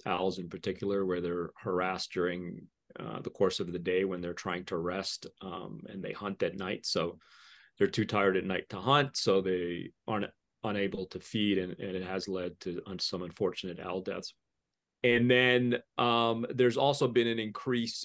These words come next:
in, in people feeding, uh, wildlife. Uh, in particular, uh, bad cases of those have been folks who feeded, uh, coy-, fed coyotes, which has led to instances where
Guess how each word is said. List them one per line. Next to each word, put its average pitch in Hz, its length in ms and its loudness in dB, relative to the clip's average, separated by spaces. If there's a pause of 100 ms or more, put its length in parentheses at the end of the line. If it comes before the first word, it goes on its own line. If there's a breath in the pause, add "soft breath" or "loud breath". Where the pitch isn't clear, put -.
in, 104 580 0 (120)
in 104 200 -2
people 101 760 2 (160)
feeding, 107 840 4 (640)
uh, 92 240 -2
wildlife. 95 840 0 (120)
Uh, 92 420 -4
in 98 200 -2
particular, 95 1000 4
uh, 98 100 -6 (380)
bad 110 280 2
cases 98 500 0
of 87 160 -4
those 92 300 2
have 90 160 -6
been 90 240 -2
folks 95 340 2
who 92 140 -2
feeded, 90 440 -2 (920 soft breath)
uh, 90 260 -4
coy-, 98 240 0 (260)
fed 104 320 4
coyotes, 95 800 4
which 95 160 -2
has 92 180 4
led 95 460 2
to 92 500 -2
instances 92 600 -2
where 87 320 2